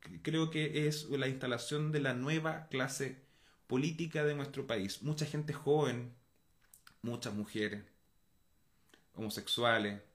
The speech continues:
bisexuales. ¿No es acaso ese Chile que vemos día a día? Ese verdadero Chile.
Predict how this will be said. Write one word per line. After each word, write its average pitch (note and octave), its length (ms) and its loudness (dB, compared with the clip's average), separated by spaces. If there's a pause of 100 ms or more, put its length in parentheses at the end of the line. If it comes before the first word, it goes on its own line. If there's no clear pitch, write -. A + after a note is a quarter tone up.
(120)
bisexuales. G#2 840 -2 (1600)
¿No D3 140 2
es F#3 80 4
acaso E3+ 800 2 (580)
ese D#3+ 460 0
Chile E3+ 380 2
que D#3+ 120 2
vemos D#3+ 320 2
día E3 220 0
a E3 60 -2
día? C#3+ 400 -2 (680)
Ese E3+ 200 -2
verdadero E3+ 500 2
Chile. D3+ 400 -2